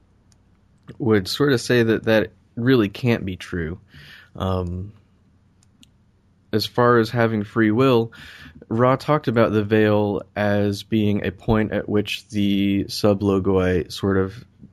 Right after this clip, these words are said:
thought that free will was actually established, and that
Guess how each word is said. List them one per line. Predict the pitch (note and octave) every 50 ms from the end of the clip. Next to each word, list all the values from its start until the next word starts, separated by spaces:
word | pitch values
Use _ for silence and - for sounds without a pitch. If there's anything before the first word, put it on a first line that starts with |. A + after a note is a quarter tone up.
| _ _ -
thought | - - - G#2 G2+ G2 -
that | - - -
free | - - A#2 G#2+ G2+
will | G2+ G#2+ G2+ F#2+
was | F#2 F#2+ - - G2
actually | G#2 G2+ G2 - - G2+ G2
established, | F#2 F2+ - - F#2 F2+ F2+ F2 - F#2+ G2+ - - - - - - - - - - - _ _ -
and | - F#2+ F#2+ F#2 F2+ F2+
that | - F#2+ F#2 F#2 F2 F2+ -